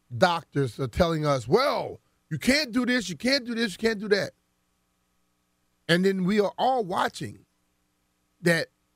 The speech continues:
the level of the play has dropped off. And people like to tell me all the time about, "Oh, the players today are way more athletic than the players from back in the day."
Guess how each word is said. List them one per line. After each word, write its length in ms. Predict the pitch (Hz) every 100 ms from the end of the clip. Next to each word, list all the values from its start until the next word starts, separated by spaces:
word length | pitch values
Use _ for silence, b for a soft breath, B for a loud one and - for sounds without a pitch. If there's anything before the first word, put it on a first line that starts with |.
| _ _ _
the 300 | 135 170 156
level 500 | 139 135 220 262 247 -
of 180 | 185 147
the 120 | 151
play 380 | - 190 226 208
has 220 | 170 123
dropped 480 | - 170 170 - 175
off. 400 | 170 135 - _ _ _ _ _ _ _ _ _ _ _ _ _ _
And 160 | 180 185
people 260 | 277 262
like 180 | 240 214
to 60 | 170
tell 260 | - 202
me 160 | 185 180
all 180 | 165 202
the 80 | 208
time 260 | 202 190
about, 220 | 175 151 -
"Oh, 160 | 226
the 100 | 185
players 340 | 107 214 214 143
today 240 | 120 185
are 80 | 143
way 180 | 160 185
more 180 | 180
athletic 280 | 160 147 160
than 100 | 143
the 60 | 131
players 240 | 160 151
from 120 | 135
back 160 | 143 143
in 80 | 127
the 80 | 117
day." 240 | 110 104